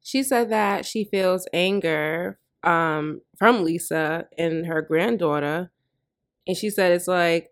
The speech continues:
"I don't want you around," or something like that. Like, she feels like she's just not welcomed in their lives, you know? So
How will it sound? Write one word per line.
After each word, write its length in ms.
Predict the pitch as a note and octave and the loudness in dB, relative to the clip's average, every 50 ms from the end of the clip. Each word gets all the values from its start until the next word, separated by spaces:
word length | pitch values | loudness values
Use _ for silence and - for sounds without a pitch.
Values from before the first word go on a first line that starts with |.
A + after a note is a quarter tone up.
| _ | _
"I 120 | - E3 E3+ | 0 2 2
don't 240 | F3 F3 F3 F3 F3+ | 4 2 2 2 2
want 240 | F3 E3+ D#3 - | 2 2 0 0
you 100 | D#3+ E3 | 0 0
around," 560 | D#3+ D3+ D#3+ E3 E3+ E3+ E3 D#3+ D3+ D3+ D3 C#3+ | 0 0 2 2 2 2 2 0 0 -2 -4 -6
or 60 | C#3+ | -8
something 340 | - - D3+ D3 D#3 D3+ D#3 | -8 -8 -8 -8 -8 -8 -8
like 220 | D3 D3 D3 - | -8 -8 -8 -6
that. 160 | C#3+ C#3+ C#3 | -6 -4 -4
Like, 160 | C3 C#3 D3 | -4 -4 -4
she 160 | - - F3 F3 | -6 -6 -8 -6
feels 320 | - E3+ D#3+ D#3+ D#3 D#3+ | -4 -4 -2 -2 -2 -2
like 180 | D#3+ D3+ C#3+ E3+ | -2 -2 -4 -4
she's 240 | - D#3+ E3 E3 | -6 -10 -12 -10
just 220 | E3 F3+ F#3 - - | -8 -10 -8 -8 -6
not 240 | D#3 C#3+ B2+ B2 C3+ | -4 -4 -4 -2 -2
welcomed 760 | C#3+ C3+ C#3 C#3 - C3+ C#3 C#3+ C#3+ D3 D#3 D#3 - F3+ - _ _ _ _ _ _ _ _ _ _ _ _ _ _ | -2 -2 -2 -4 -6 -8 -6 -6 -6 -6 -8 -10 -12 -14 -20 _ _ _ _ _ _ _ _ _ _ _ _ _ _
in 120 | - F3+ F3 | -6 -4 -2
their 100 | E3 D#3+ | -2 0
lives, 680 | E3 F3+ F#3+ G3 E3+ C3 C3 D3+ F3 F3 - - - _ _ - | 0 2 2 2 0 -2 -4 -8 -10 -10 -14 -18 -18 _ _ -8
you 140 | G3 - | -6 -4
know? 400 | D#3+ D#3+ D3+ D3 D3 D3+ D3+ D#3+ | -4 -4 -4 -4 -6 -6 -6 -8
So 580 | D#3+ - - F#3 E3+ D#3+ D#3 D3+ D3+ D3+ D#3+ - | -10 -6 -2 0 2 2 2 2 0 -2 -4 -8